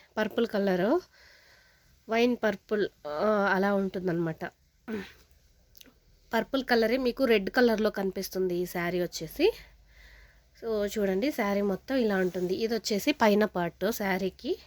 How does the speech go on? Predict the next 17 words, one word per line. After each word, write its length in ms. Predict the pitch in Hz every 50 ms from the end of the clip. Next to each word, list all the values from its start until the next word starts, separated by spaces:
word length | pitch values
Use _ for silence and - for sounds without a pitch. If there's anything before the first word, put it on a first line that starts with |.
| - _ - - - - - - - - - - - - - 208
ఇలాగే 380 | 214 208 196 196 196 190 208 214 214 208
మనము 300 | 196 190 190 190 190 185 180 - 185
తీస్తే 360 | 190 185 - - - 202 190 185 -
కనుక 280 | 180 185 185 180 - - 294 370 381 - - -
కింద 220 | 202 208 208 196 196 185
వచ్చేసి 480 | - - - 202 190 - - - 320 392 415 - - - - - - - - - - - - - - - 202 190 208
బార్డర్ 360 | 202 202 208 202 208 196 196 185
అనేది 340 | 180 185 185 185 214 311 370 285 - - - 233 226
ఇలా 160 | 226 214 202 185
వచ్చిందనమాట. 680 | - - - 190 170 160 165 165 165 160 156 151 156 - 147 - - - - - - - - - - - - - - - - - - - - - - 208
బార్డర్ 320 | 247 247 240 254 247 233 233
అనేది 300 | 214 214 208 214 240 339 - - 208
ఇలా 160 | 202 190 190 196
వచ్చింది. 480 | 180 - - - - 190 185 196 240 349 415 - - _ _ _ _ - - - - _ -
ఇప్పుడు 220 | 214 196 226 214 - -
చూడండి, 400 | 226 214 214 208 214 233 320 453 - - - _ _ - - - - - - - - - - 240
మనకి 340 | 220 220 214 208 - - 285